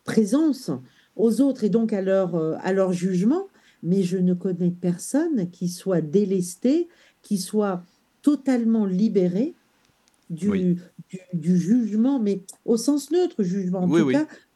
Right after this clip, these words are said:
Speaker 1: de l'importance de ce qu'on pense de nous.
Speaker 2: Mais tout est
Speaker 1: Parce que
Speaker 2: visuel
Speaker 1: nous sommes
Speaker 2: maintenant.
Speaker 1: quand même des êtres sociaux.
Speaker 2: Mais oui.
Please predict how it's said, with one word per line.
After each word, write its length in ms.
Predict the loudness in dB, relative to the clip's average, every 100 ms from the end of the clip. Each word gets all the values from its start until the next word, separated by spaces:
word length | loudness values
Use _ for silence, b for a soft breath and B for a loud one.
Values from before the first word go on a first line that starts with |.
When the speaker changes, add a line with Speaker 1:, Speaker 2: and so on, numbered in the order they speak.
| 0
Speaker 1:
de 60 | 2
l'importance 800 | 2 0 0 -4 0 -2 0 0
de 120 | -2
ce 140 | 0
qu'on 200 | -2 -2
pense 280 | 0 0 2
de 100 | 2
nous. 160 | 2 2
Speaker 2:
Mais 100 | 0
tout 120 | 0
est 40 | -2
Speaker 1:
Parce 60 | -2
que 40 | -4
Speaker 2:
visuel 400 | -4 0 2 2
Speaker 1:
nous 140 | 0
sommes 180 | 0 2
Speaker 2:
maintenant. 80 | 4
Speaker 1:
quand 120 | 2
même 180 | 2 0
des 220 | 0 0
êtres 260 | 0 0
sociaux. 580 | 0 0 -2 0 -2 -2 -8 _ -6
Speaker 2:
Mais 120 | -2
oui. 340 | 0 -2 -4